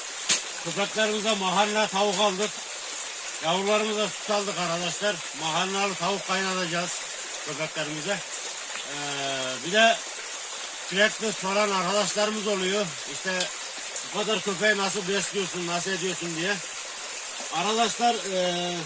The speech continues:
şimdi hatta şöyle söyleyeyim, e, böyle haftada bir, e, nasıl beslediğini gö-, göstermek için video atıyorlar arkadaşlar.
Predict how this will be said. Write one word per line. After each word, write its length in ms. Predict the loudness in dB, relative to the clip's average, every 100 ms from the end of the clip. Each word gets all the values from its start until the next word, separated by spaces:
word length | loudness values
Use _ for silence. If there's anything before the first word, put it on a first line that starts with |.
| -6 -8 -8 -6 -6 -6 -8 -8 -8 -6 -4
şimdi 300 | -2 0 0 -2 -6 -8 -8 -8 -4
hatta 340 | -4 -2 0 2
şöyle 240 | 2 0
söyleyeyim, 460 | 0 2 2 0 0 -4 -2
e, 440 | -2 0 0 -2 -2 -2
böyle 140 | 0
haftada 720 | 2 2 0 0 -2 2 2 4
bir, 180 | 0 0 -4 -6 -6 -6 -6 -4
e, 60 | -2 -2 -2 -4 -6 -6 -6 -6 -4 -6 -2
nasıl 280 | 0 2 2
beslediğini 560 | 2 2 0 0 0 2
gö-, 200 | 2 0 0
göstermek 520 | -2 0 0 0 0
için 300 | 0 0 0 -2 -4 -4
video 300 | -2 4 6
atıyorlar 480 | 6 0 -2 -2
arkadaşlar. 560 | -2 -2 -2 -2 -2